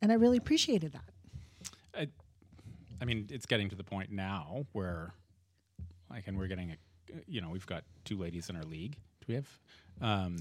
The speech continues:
Speaker 1: We have a few who are wanting
Speaker 2: a
Speaker 1: to learn
Speaker 2: couple,
Speaker 1: to play,
Speaker 2: yeah,
Speaker 1: yeah.
Speaker 2: a couple A O S curious, a couple ladies. Um,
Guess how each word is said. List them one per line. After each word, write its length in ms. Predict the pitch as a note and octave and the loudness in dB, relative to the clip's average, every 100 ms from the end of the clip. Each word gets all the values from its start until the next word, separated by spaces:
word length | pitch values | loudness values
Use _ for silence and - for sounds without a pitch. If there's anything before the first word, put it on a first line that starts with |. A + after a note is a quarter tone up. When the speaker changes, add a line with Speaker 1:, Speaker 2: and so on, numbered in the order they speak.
| - | 6
Speaker 1:
We 100 | G3+ | 8
have 100 | F#3 | 8
a 40 | |
few 280 | - G3+ G#3+ | 6 8 10
who 200 | F#3 G3+ | 10 8
are 180 | F#3 E3+ | 8 6
wanting 380 | D#3+ E3 G3+ C4+ | 4 4 6 4
Speaker 2:
a 20 | |
Speaker 1:
to 140 | B3 F3+ | 4 4
learn 80 | |
Speaker 2:
couple, 240 | D#3+ G#2 G2+ | 4 4 2
Speaker 1:
to 60 | G#2 | -2
play, 360 | - E3 F3+ A3+ | -6 -6 -6 -2
Speaker 2:
yeah, 80 | |
Speaker 1:
yeah. 160 | G#2+ F#2 | 0 0
Speaker 2:
a 260 | F2 - - | -2 -8 -6
couple 200 | G2+ F#2 | -4 -2
A 120 | F#2 | -2
O 100 | F#2 | 0
S 140 | F2+ - | 0 -4
curious, 500 | - G2 F2 B2 - | -4 -2 0 -2 -4
a 40 | |
couple 200 | - G2 | -6 -6
ladies. 440 | F#2 F#2+ A#2+ E3 G2 | -4 -2 -4 -4 -4
Um, 420 | D#2 D#2+ D#2+ | -4 -4 -8